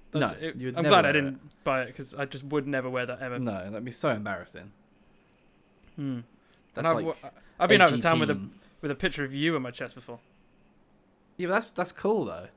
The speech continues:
Speaker 1: <laughs>
Speaker 2: At least people would talk to you, rather if they see you wearing a Hooters jumper, they'll be like, "What the fuck?"
Speaker 1: I've never seen anyone walking around with a Hooters t-shirt.
Speaker 2: No, especially not a man.
Speaker 1: Yeah, that's crazy.
Speaker 2: So, you made the good <laughs> choice there.
Speaker 1: Good choice not to do that.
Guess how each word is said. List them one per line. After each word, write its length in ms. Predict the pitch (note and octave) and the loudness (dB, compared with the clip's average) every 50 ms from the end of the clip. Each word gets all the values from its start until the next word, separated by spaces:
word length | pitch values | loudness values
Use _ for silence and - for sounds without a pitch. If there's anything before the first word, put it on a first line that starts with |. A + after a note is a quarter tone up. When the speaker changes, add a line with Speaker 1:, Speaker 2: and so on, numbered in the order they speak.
| _ _ | _ _
Speaker 1:
<laughs> 260 | _ - - - - | _ -14 -10 -4 0
Speaker 2:
At 960 | A3 G3 D#3+ E3+ - - E3+ - - - _ _ _ _ - - - - D3+ | 0 0 0 -2 -6 -10 -18 -20 -20 -20 _ _ _ _ -20 -18 -8 -2 0
least 160 | E3 G3+ G#3 | 0 0 0
people 240 | - B3 G#3+ - G3+ | -2 -4 -2 2 2
would 140 | F3+ E3 - | 2 2 2
talk 260 | - F3+ F3+ E3+ D#3 | 2 2 2 2 0
to 80 | - B2 | -4 -6
you, 60 | G2+ | -6
rather 160 | G#2 A2+ A2+ A#2+ | -4 -2 -2 -2
if 80 | A#2+ | -2
they 80 | C3 C3+ | -2 -4
see 140 | C3 - D#3 | -4 -2 -2
you 80 | D3 | 0
wearing 140 | C#3 C3 B2+ | 0 0 -2
a 40 | A#2 | 0
Hooters 340 | G#2+ C#3 C#3+ C3 G#2 G#2 G2+ | 0 0 0 0 0 -4 -6
jumper, 200 | - F#2+ F2+ - | -8 -12 -12 -10
they'll 120 | - G2+ | -10 -10
be 40 | G2 | -8
like, 160 | G2 F#2 - - _ _ - | -8 -10 -12 -14 _ _ -14
"What 200 | - C3 F3 - | -12 -12 -12 -10
the 100 | - D3+ | -10 -12
fuck?" 420 | D3 - - - C#3+ G2+ D2 - - _ _ _ _ _ - - | -12 -12 -8 -6 -6 -6 -6 -10 -18 _ _ _ _ _ -20 -14
Speaker 1:
I've 120 | C#3+ D3 D#3+ | -10 -6 2
never 180 | E3+ E3 C#3+ | 2 2 2
seen 200 | C3 - C3+ C3+ - | 2 -2 -6 -6 -6
anyone 360 | C#3+ D3 D3 D3 C#3+ C3 B2 | -4 -4 -2 -2 -2 -2 -4
walking 240 | B2+ B2+ B2 B2 B2+ | -4 -6 -6 -6 -8
around 160 | A#2+ A#2 A#2 | -10 -10 -10
with 100 | A#2 A#2 | -10 -14
a 40 | A#2 | -14
Hooters 320 | A2 C3+ C3+ A#2 C3 C#3 - | -12 -12 -12 -12 -12 -16 -16
t-shirt. 380 | - B2 A#2 - C3+ A#2+ A#2 _ _ - | -16 -16 -16 -16 -18 -20 -20 _ _ -4
Speaker 2:
No, 100 | G3 F#3 | -4 -4
especially 300 | D3 C#3 - F3 - G3+ | -2 -4 -6 -6 -2 -2
not 80 | D#3+ C3+ | 0 0
a 40 | |
man. 520 | C3+ C#3 C#3 C#3+ C#3 A#2 G2+ F#2 G#2+ C3+ D3+ - - _ _ _ _ _ _ _ _ _ - | 2 2 4 4 4 2 0 -4 -8 -10 -10 -12 -14 _ _ _ _ _ _ _ _ _ -12
Speaker 1:
Yeah, 220 | C#3 C3 A#2+ A#2 - - | -10 -10 -10 -12 -12 -12
that's 140 | C3+ C3+ - | -12 -10 -8
crazy. 380 | - C#3 C3 C3 B2+ C#3+ B2 - _ _ _ _ _ _ _ _ _ - | -6 -4 -4 -4 -6 -10 -18 -20 _ _ _ _ _ _ _ _ _ -8
Speaker 2:
So, 440 | - G#2+ G#2+ G#2 G2+ G#2 G#2+ G#2+ G#2 - - | -6 -4 -4 -2 -4 -4 -6 -8 -10 -12 -14
you 120 | - B2 A#2+ | -12 -10 -6
made 140 | B2+ B2+ A#2+ | -6 -6 -6
the 60 | B2 | -6
good 160 | A#2 C3+ B2 | -6 -6 -6
<laughs> 120 | - - - | -4 2 2
choice 280 | D#3+ D3 D3+ D#3+ - | 2 4 2 0 -6
there. 280 | - C3 G#2 G#2 G#2 - - - | -6 -8 -8 -8 -8 -10 -12 -8
Speaker 1:
Good 140 | - F3+ D#3+ | -8 -6 -2
choice 300 | - F3+ D#3+ D#3 C#3+ - | 4 4 4 4 4 2
not 160 | F3+ F3 D3 - | 0 -2 -2 -2
to 60 | D#3 | -2
do 160 | D#3 D#3+ D#3 | -2 0 2
that. 240 | D#3+ D#3 D#3 - | 2 2 0 -2